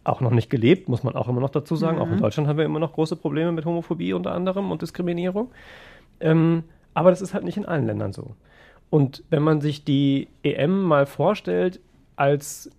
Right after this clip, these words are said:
Speaker 1: als große Party und die uefa als den Gastgeber,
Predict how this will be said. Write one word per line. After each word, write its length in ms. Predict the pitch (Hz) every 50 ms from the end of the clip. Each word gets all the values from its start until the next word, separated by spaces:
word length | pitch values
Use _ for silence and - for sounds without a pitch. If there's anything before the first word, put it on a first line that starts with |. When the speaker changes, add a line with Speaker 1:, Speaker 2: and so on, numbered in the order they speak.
| _ _ _ _ _
Speaker 1:
als 220 | - 139 131 - -
große 580 | - 156 170 - - 160 151 143 143 - -
Party 460 | - - 143 147 175 185 214 214 214
und 160 | 180 156 143 147
die 80 | 151
uefa 380 | 135 139 - 151 165 - 180 165
als 180 | - 143 143
den 140 | - 151 143
Gastgeber, 640 | 131 165 196 - - - 143 131 123 127 143 180 233